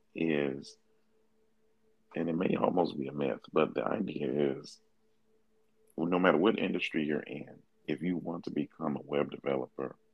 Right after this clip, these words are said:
this boot camp will teach you to be a web developer. So you may have a cosmetologist,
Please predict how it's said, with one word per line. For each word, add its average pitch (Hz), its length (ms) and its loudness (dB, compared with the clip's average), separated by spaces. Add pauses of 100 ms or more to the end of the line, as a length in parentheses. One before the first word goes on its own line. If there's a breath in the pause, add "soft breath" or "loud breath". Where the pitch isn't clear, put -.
(180)
this 80 200 -4
boot 76 320 -2
camp 78 240 -6
will 73 100 -6
teach - 320 -6
you 73 80 -4
to 71 60 -6
be 65 140 -4
a 62 80 -2
web 71 300 0
developer. 64 480 -4
So 107 140 0
you 127 120 4
may 139 160 2
have 113 140 -2
a 92 60 2
cosmetologist, - 1000 -4